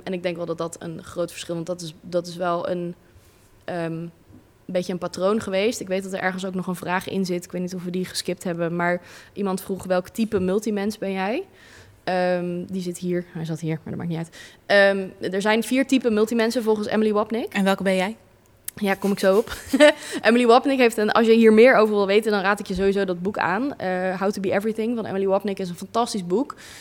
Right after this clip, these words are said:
Speaker 1: En zij heeft vier types multimensen, eh, omschreven. En één daarvan is de Phoenix. En de Phoenix is dus iemand die iets opbouwt, iets helemaal neerzet, helemaal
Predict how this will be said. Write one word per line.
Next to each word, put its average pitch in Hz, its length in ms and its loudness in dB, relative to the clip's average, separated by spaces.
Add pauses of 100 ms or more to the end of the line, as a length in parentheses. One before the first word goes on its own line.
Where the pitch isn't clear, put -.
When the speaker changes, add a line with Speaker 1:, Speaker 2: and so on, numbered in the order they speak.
(100)
Speaker 1:
En 202 100 -2
zij 208 140 4
heeft 208 200 0
vier 247 420 0 (280)
types 247 580 0
multimensen, 190 880 0
eh, 160 480 -4
omschreven. 190 720 0 (360)
En 185 120 -4
één 208 180 2
daarvan 196 300 -2
is 180 140 -6
de 185 100 -4
Phoenix. 180 480 -4
En - 100 -6
de 180 60 -6
Phoenix 214 360 -2
is 196 120 -4
dus 190 140 -6
iemand 185 440 -6
die 180 160 -6
iets - 200 -8
opbouwt, 214 720 0
iets - 240 -10
helemaal 214 340 2
neerzet, 202 420 2
helemaal 190 600 2